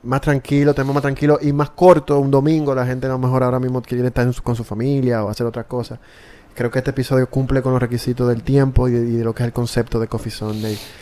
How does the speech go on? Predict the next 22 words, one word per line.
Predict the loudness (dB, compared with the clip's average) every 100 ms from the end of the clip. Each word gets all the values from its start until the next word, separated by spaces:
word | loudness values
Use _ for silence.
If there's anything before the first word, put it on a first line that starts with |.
| -20 -10
Manuel, | -2 2 2 2
muchísimas | 0 -2 -4 0 0 2
gracias, | 4 4 2 0 -2 -2 -4
eh, | 0 2 2 2 0
por, | 2 2 2 -2
por | -4 -2
permitirnos | 0 0 0 4 6 6 0 -2
tenerte | 0 0 0
esta | -2
semana. | -2 -2 0 0 -2 -4 -12 -20 -10 -4
De |
verdad | -2 0 -2
que | 0 0 2
para | 0 0
mí |
un | 0
placer | -2 0 -2 -2
siempre. | -2 0 2
Sigo | 2
mucho | 2 0
tu | -2
trabajo. | 0 4 6 6 6 4 4